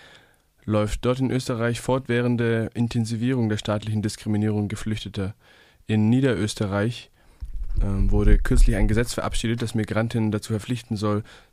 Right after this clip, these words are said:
zehn Gebote unter der Überschrift „Du sollst Österreich dankbar sein“ zu unterschreiben.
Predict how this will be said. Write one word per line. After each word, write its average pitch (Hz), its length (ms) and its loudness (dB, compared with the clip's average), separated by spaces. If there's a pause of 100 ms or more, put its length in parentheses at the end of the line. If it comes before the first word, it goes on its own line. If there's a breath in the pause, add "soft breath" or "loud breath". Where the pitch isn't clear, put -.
(140)
zehn 110 240 0
Gebote 110 640 -2 (440 loud breath)
unter 110 520 -2
der 110 180 -4
Überschrift 117 500 -2
„Du 120 60 0
sollst 117 400 -2
Österreich 110 640 -2
dankbar 107 460 -2
sein“ 98 260 0
zu - 100 -10
unterschreiben. 98 640 -4